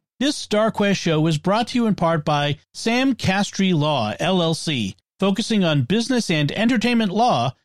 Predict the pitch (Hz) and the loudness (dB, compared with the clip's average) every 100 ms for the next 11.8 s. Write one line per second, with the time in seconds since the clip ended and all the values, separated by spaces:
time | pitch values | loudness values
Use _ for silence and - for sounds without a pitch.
0 | _ - 123 127 147 180 202 - 156 196 | _ -4 -2 0 0 0 0 -2 -2 0
1 | 226 226 220 208 226 269 233 131 139 - | 0 2 2 2 0 0 0 0 -2 -4
2 | _ _ - 247 254 208 247 254 247 247 | _ _ -8 -4 -2 -2 -2 0 0 0
3 | 233 190 247 262 220 170 127 127 135 151 | 0 0 0 0 0 0 0 -2 -2 -4
4 | - 226 214 208 185 180 143 107 - - | 0 0 0 0 2 2 2 -2 -8 -14
5 | _ - 131 220 269 285 226 175 180 170 | _ -6 -2 2 2 2 2 2 2 2
6 | 156 175 170 170 151 151 214 254 - - | 2 0 0 0 0 -2 -4 -4 -4 -2
7 | 220 214 220 247 160 147 175 175 - 170 | 0 2 2 2 2 2 0 0 0 0
8 | 123 104 101 _ - - 175 170 143 143 | 0 -2 -4 _ -16 -6 -2 0 -2 -2
9 | 214 262 - - 240 254 175 180 180 185 | -2 -2 -4 -4 -2 0 0 2 2 0
10 | - 208 240 196 190 185 151 196 196 139 | 0 -2 0 2 2 2 2 2 2 0
11 | 127 147 165 - 156 120 104 | 0 0 -2 0 0 0 -2